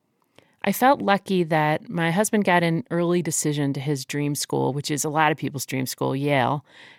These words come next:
And I got rejected by every school except for the one I went to, University of Richmond.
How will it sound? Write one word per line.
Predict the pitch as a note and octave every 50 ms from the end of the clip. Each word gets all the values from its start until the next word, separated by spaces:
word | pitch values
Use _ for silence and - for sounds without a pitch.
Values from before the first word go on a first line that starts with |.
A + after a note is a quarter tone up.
| _ _ _ -
And | F#3 F#3 F#3 - - _
I | F#3 G3 G#3 G#3+ A3
got | G#3 F#3+ G3+ - G3+ F#3 A#2+
rejected | - F3 D3+ - E3 E3+ - F3+ D#3
by | D#3+ D#3 - - _ _
every | F3+ F#3+ F3+ E3+ G3+ G3+
school | - - - - E3+ E3
except | D#3+ - - - D3+ - -
for | - E3
the | D3+ D3+
one | D3+ D#3 D3+ D#3
I | D3 C#3+
went | C#3+ D3 C#3+ C#3+ C#3
to, | - C#3
University | C3 C3+ D3 D3 C3+ D3+ C#3+ - - C#3+
of | C3 A2
Richmond. | B2 B2+ - - - A#2+ - - C3